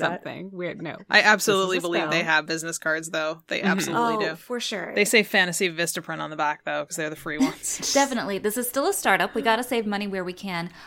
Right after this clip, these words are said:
Speaker 3: They're very lovely cards, and they're very proud of them, which is why <laughs> Argo was excited to pass one out. But I also like the idea that Argo didn't fully realize, like, oh, it,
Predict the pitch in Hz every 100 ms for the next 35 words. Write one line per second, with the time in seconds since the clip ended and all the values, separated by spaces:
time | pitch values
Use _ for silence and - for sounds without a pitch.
0 | - 302 330 453 440 370 269 247 233 226
1 | 214 233 262 254 202 196 180 185 190 220
2 | 208 202 - 196 202 262 262 208 202 208
3 | 196 196 196 185 185 - 196 190 196 185
4 | 180 - - - 254 240 - 233 240 247
5 | 220 208 220 196 202 202 196 190 185 190
6 | 175 190 190 190 190 - _ - 220 202
7 | 185 185 208 214 208 196 190 - 208 196
8 | 190 -